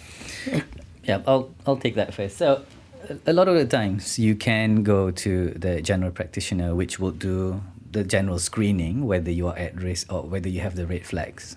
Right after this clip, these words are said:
Okay, and that's, I think, one of the reasons why we are up here. We want people to know that they are, or at least what to expect. Um,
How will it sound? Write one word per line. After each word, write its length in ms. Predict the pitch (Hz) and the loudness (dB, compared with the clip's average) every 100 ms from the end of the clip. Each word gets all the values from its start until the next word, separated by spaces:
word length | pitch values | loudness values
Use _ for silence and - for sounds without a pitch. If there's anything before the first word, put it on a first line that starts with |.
| - | -12
Okay, 160 | 92 98 | -6 -4
and 200 | 95 98 | -2 -2
that's, 240 | 104 - - | -4 -6 -10
I 60 | |
think, 220 | - 139 | -2 2
one 120 | 120 113 | 4 4
of 80 | |
the 100 | 95 | 2
reasons 320 | 92 90 98 98 | 0 0 0 0
why 140 | 92 | 0
we 100 | 85 | 0
are 100 | 82 | -2
up 140 | 90 | -6
here. 240 | - 98 85 | -6 -4 -2
We 80 | 87 | -2
want 240 | 92 101 | -2 -2
people 200 | 92 101 | -4 -4
to 120 | - | -4
know 240 | 87 90 87 | -2 -2 -4
that 280 | 76 - | -6 -8
they 80 | 101 | -6
are, 120 | 87 85 | -6 -8
or 320 | - - - | -10 -10 -4
at 120 | 107 | -4
least 200 | 101 104 | -2 -2
what 160 | 113 - | -2 -4
to 100 | 101 | -6
expect. 600 | - - - - - - - - - - - - - - - - | -2 -4 -2 -6 -6 -20 -18 -18 -16 -16 -18 -20 -20 -20 -4 2
Um, 380 | 120 117 117 | 4 6 2